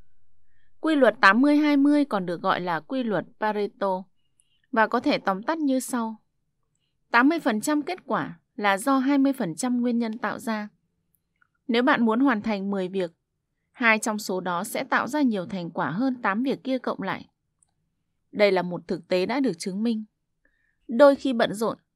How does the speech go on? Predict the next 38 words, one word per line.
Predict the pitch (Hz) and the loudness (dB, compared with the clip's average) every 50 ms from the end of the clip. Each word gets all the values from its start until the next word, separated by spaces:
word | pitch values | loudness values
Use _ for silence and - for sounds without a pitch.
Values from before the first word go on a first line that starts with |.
| _ _ _ | _ _ _
chúng | - 262 254 | -10 -8 -4
ta | 262 311 320 | -2 -4 -2
cảm | 294 - 202 151 147 | 0 -2 -2 -2 -2
thấy | 151 196 180 180 208 277 - | -6 -6 -4 -4 -4 -6 -4
phải | - 254 175 | -4 -4 -4
hoàn | 185 202 196 185 | -4 -4 -6 -6
thành | 190 202 202 185 175 180 | -6 -8 -8 -6 -6 -8
mọi | 185 - - | -8 -10 -10
việc | 196 208 185 165 165 - _ _ | -10 -8 -8 -10 -10 -14 _ _
thay | - 269 285 277 | -6 -4 -4 -2
vì | 240 233 196 170 165 | -2 -4 -4 -4 -6
chỉ | - - 165 143 | -6 -8 -8 -6
vài | - 175 170 165 | -4 -6 -6 -6
việc | 160 165 165 - | -8 -10 -8 -4
quan | - 269 262 254 | -2 -2 -2 -2
trọng | - 262 208 - - | -4 -6 -6 -8 -8
tạo | - - 202 - - | -4 -4 -4 -4 -4
ra | 220 269 269 | -4 -6 -4
thành | 262 226 196 165 165 | -4 -6 -8 -8 -8
quả | - 165 156 | -10 -8 -6
lớn | 139 147 156 165 180 | -6 -6 -6 -4 -4
nhất. | 220 285 311 - _ _ _ _ _ _ _ _ _ _ _ _ _ _ _ _ _ _ _ _ _ _ _ _ _ _ | -4 -4 -4 -6 _ _ _ _ _ _ _ _ _ _ _ _ _ _ _ _ _ _ _ _ _ _ _ _ _ _
Tôi | 254 233 233 | 2 2 2
thường | 240 226 190 185 | 2 0 -2 0
thách | - 294 330 320 | -2 -4 -6 -4
thức | - 349 349 | -6 -6 -2
mình | 339 254 196 175 | -2 -2 -2 -2
suy | 170 - 285 277 | -4 -4 -2 0
nghĩ | 269 277 254 302 | 0 0 0 0
về | 320 262 202 175 | -2 -2 -2 -2
hai | 190 254 277 | 0 0 2
mươi | 285 277 285 | 2 2 0
phần | 277 - 247 196 175 170 | 0 -2 -4 -4 -4 -6
trăm | - 277 269 269 254 | -4 -2 0 0 0
nhiệm | 240 220 - 202 | 0 -2 -4 -4
vụ | 202 214 - - | -4 -4 -4 -4
nào | 196 190 185 165 | -4 -4 -6 -6
đó, | 160 170 165 160 165 208 | -4 -4 -6 -6 -6 -10